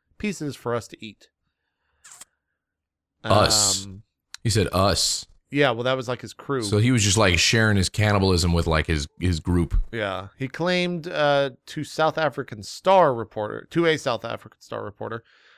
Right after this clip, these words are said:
Speaker 1: that he met Satan regularly and talked to him, and that from the age of eleven twenty-five took part in monthly human sacrifices. In his account of typical battle, Balihi claimed,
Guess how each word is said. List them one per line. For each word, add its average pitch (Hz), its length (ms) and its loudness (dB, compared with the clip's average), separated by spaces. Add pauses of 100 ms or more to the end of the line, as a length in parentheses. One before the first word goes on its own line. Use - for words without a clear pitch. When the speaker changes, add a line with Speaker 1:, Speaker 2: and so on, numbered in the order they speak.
(120)
Speaker 1:
that 123 160 -2
he 139 120 -4
met 143 300 -2
Satan 185 340 -2
regularly 151 460 -2
and 107 140 -14
talked - 280 -8
to 113 100 -6
him, 107 200 -8
and 113 80 -14
that 120 120 -12
from 120 100 -12
the 123 80 -8
age 131 160 -6
of 123 80 -8
eleven 127 260 -4
twenty-five 135 400 -6
took - 180 -12
part 131 200 -6
in 107 120 -12
monthly 147 440 -6
human 120 240 -10
sacrifices. 131 760 -6 (440)
In - 60 -14
his 110 60 -14
account 147 220 -4
of 135 60 -8
typical 143 260 -8
battle, 131 500 0
Balihi 127 480 -8
claimed, 127 380 -10